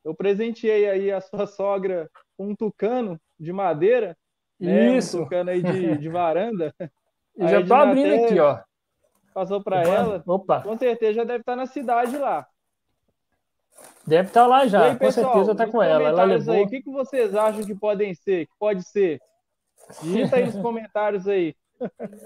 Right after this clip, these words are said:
Speaker 2: Ó, não é não, viu? Colocaram aí que é pinga, né? Não. <laughs> Ah, é,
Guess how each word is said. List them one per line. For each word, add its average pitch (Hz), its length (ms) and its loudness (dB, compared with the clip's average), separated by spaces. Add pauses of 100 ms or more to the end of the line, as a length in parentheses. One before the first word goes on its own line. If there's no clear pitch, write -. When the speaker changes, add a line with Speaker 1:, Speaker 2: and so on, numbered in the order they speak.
(120)
Speaker 2:
Ó, 196 260 6
não 190 100 2
é 247 140 2
não, 240 300 2
viu? 254 200 2
Colocaram 233 500 4
aí 214 140 4
que 220 160 0
é 214 80 4
pinga, 240 460 -2
né? 277 140 0
Não. 170 400 0
<laughs> 202 1400 -4
Ah, 196 160 0
é, 185 380 -6